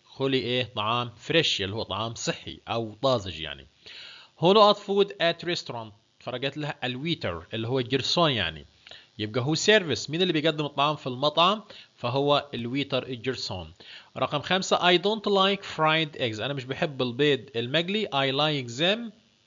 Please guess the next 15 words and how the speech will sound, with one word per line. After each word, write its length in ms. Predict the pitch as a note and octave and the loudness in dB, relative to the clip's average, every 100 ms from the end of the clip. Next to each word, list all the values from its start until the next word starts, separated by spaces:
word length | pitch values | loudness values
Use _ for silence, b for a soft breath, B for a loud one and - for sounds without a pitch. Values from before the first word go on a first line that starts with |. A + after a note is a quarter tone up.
| _ - | _ -4
آه، 440 | B2+ B2+ B2 G#2+ | 0 0 0 0
المطبوخ 520 | B2 B2 A#2+ C3+ E3 | -2 -4 -6 -4 -4
يعني 340 | D3 B2 B2 A#2 | -2 -4 -6 -6
أو 280 | - A2+ A2+ | -6 -6 -6
المقلي، 420 | A2+ D3+ F3+ G3 | -2 -2 -2 -2
فقلت 360 | D#3+ C3 C3 | -4 -4 -4
لها 80 | C3+ | -4
إيه؟ 140 | C#3 C#3 B B B _ | -4 -6 B B B _
آه، 260 | - B2 B2+ | -4 0 0
فقالت 340 | A#2 B2 C3+ | -2 -2 -2
لها: 160 | C3+ B2+ | -2 -2
"أنا 120 | A#2 | 0
عاوزاهم 480 | A2+ A#2+ A#2+ B2 A#2+ | 0 0 -2 -2 -2
يا 80 | A#2+ | -2
بقى، 300 | A#2+ A#2+ | 0 -2